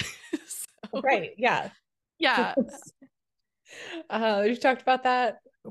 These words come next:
Speaker 2: before on this podcast, that
Speaker 1: <laughs>
Speaker 2: Satan is an inherently a Christian construct. Satan comes from the Bible. So if you don't believe in the Bible, <laughs>
Speaker 1: It's like,
Speaker 2: so Satan. <laughs> So
Speaker 1: why would you believe in Satan? It's,
Speaker 2: <laughs>
Speaker 1: it's honestly really funny, 'cause there was a whole conversation around it where she was like,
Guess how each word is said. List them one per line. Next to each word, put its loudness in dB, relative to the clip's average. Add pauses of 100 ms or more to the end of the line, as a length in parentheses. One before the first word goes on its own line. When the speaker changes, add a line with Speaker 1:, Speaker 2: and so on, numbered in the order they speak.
Speaker 2:
before 2
on 0
this 0
podcast, -6
that -10 (140)
Speaker 1:
<laughs> -20
Speaker 2:
Satan -4
is -2
an -6
inherently -6
a -6
Christian -8
construct. -4
Satan -2
comes -4
from -8
the -10
Bible. -2
So -8
if -8
you -8
don't -4
believe -4
in -2
the -6
Bible, -2 (520)
<laughs> - (260)
Speaker 1:
It's -10
like, -6
Speaker 2:
so -20 (200)
Satan. -4 (140)
<laughs> -6
So 2
Speaker 1:
why 2
would -4
you -8
believe -4
in -8
Satan? -6
It's, -4 (420)
Speaker 2:
<laughs> -20
Speaker 1:
it's -4
honestly -2
really -4
funny, -6
'cause -4
there 0
was -4
a -4
whole -2
conversation -8
around -8
it -6
where -8
she -8
was -10
like, -8